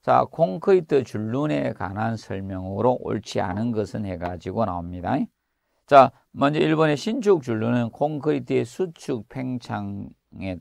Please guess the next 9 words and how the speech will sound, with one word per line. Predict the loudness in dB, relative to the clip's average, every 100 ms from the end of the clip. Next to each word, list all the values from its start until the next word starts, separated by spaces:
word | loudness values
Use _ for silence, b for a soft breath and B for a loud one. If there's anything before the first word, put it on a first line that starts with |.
| -6
따른 | 0 0 0 -4
균열 | -6 -4 -2 -2
방지를 | -4 -6 -4 -6 -6
하기 | -6 -6
위해서 | -6 -6 -6
줄눈한 | -10 -10 -10 -8
게 | -8
신축 | -8 -10 -10 -14 -14
줄눈이죠. | -12 -10 -12 -8 -4 -4